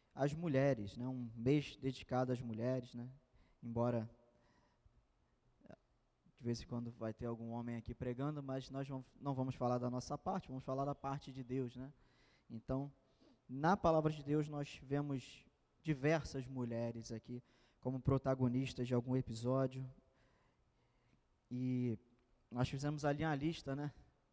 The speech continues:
Tantos personagens femininos que poderia falar, e a gente fez ali um, ali no grupo do presbitério da igreja, a gente fez uma lista, e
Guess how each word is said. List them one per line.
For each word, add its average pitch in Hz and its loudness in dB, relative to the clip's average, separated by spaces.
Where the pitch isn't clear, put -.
Tantos 151 -6
personagens 131 -4
femininos 147 2
que - -12
poderia 135 -2
falar, 135 -4
e 123 -2
a 135 6
gente 139 -4
fez 143 0
ali 139 0
um, 131 -4
ali 120 -2
no 127 0
grupo 120 -2
do 120 -6
presbitério 123 -4
da 120 -2
igreja, 117 -4
a 139 -4
gente - -16
fez 135 -2
uma 131 -2
lista, 175 -4
e 123 0